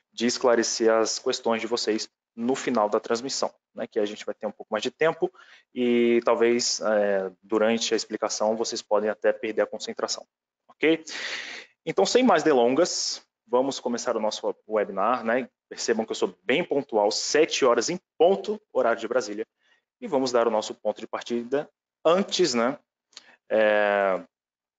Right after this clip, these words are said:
dando aqui as nossas considerações iniciais, o aviso legal, né? Grosso modo, se trata de um conteúdo educativo.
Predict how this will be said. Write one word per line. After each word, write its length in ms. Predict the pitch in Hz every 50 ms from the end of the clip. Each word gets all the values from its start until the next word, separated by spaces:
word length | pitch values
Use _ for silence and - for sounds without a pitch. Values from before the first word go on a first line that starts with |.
| _ _ _ _ _ _ _
dando 300 | - 104 107 110 110 110
aqui 200 | 107 - - 117
as 120 | 107 98 101
nossas 340 | 104 101 - - 101 -
considerações 840 | - - _ - 127 143 - - - 113 107 104 98 - - 107 101 95
iniciais, 680 | 95 98 95 - - 92 92 98 104 110 107 98 98
o 60 | 98
aviso 260 | 92 - 110 110 117
legal, 400 | 104 98 90 90 95 104 120 120
né? 180 | 101 110 117 - - _ -
Grosso 500 | 117 - 131 151 151 151 - - - 117
modo, 320 | 107 101 104 117 123 120
se 140 | - - 117
trata 320 | - - 117 113 - 113
de 80 | - 110
um 20 |
conteúdo 440 | - - 110 - - 104 104 101 101
educativo. 560 | 98 98 - 101 98 - - - 107 117 127